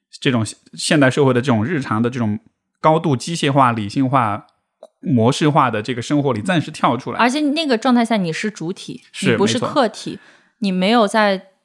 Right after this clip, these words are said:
Speaker 2: 把自己当做一个，我们讲君子不器，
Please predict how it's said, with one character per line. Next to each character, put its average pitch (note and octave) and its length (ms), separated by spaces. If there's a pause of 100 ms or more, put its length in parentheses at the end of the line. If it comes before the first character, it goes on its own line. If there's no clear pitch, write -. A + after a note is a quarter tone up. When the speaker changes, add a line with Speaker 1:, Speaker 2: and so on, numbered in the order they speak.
Speaker 2:
把 - 160
自 G#3+ 160
己 F3+ 80
当 G3 240
做 G3+ 160
一 F3 140
个， F3 380 (420)
我 F3 60
们 F3+ 80
讲 F#3 180
君 C4+ 220
子 G#3+ 160
不 D#3 160
器， - 460